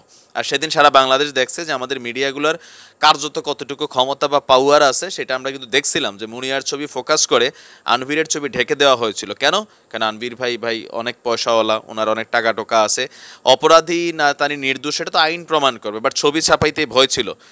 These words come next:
সেইখান থেকে সাধারণ মানুষের কাছে বিষয়টা নেগেটিভ ঘুরছে। আর আমরা যা ভাবছি ঠিক তাই হয়েছে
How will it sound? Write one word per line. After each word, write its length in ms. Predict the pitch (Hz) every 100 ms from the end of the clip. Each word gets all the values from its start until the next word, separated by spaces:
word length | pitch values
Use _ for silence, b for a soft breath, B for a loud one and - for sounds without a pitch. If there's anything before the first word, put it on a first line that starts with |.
| b
সেইখান 340 | - 160 240 254
থেকে 360 | 202 120 123 -
সাধারণ 380 | - 113 139 165
মানুষের 360 | 147 131 143
কাছে 220 | 143 139 123
বিষয়টা 300 | 117 - 196
নেগেটিভ 340 | 214 202 139
ঘুরছে। 340 | 107 104 - - B B -
আর 120 | 139
আমরা 220 | 156 190
যা 160 | 185 185
ভাবছি 320 | 165 - 175
ঠিক 120 | 190 -
তাই 180 | 214
হয়েছে 320 | 196 135 -